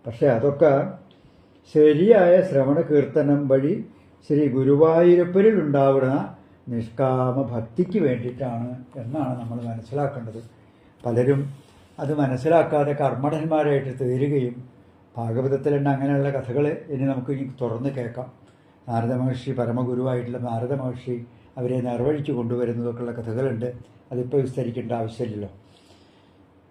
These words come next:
ആചാരങ്ങളെ കൊണ്ട് ഗുരുവായൂരപ്പന് തൃപ്പാദങ്ങൾ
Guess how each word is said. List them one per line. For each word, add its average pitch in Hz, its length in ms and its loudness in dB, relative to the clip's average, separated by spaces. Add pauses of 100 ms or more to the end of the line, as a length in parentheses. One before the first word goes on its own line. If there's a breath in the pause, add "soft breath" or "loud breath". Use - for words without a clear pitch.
(280)
ആചാരങ്ങളെ 165 640 8
കൊണ്ട് 180 180 2 (100)
ഗുരുവായൂരപ്പന് 175 800 4 (640)
തൃപ്പാദങ്ങൾ 165 580 4